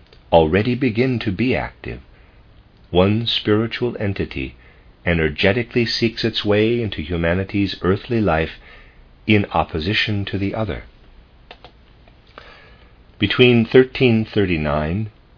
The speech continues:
and fourteen fifty-three, France and England were engaged in a senseless war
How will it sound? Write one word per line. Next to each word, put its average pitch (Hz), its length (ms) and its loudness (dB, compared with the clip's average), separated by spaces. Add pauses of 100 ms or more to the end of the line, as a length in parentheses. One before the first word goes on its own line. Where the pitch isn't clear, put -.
(160)
and 78 200 -4
fourteen 104 920 -2 (100)
fifty-three, 73 800 -8 (800)
France 113 460 4
and 117 200 0
England 98 640 0 (520)
were 110 140 6
engaged 123 580 2
in 120 100 -2
a 123 80 0
senseless 120 640 -4
war 78 420 -2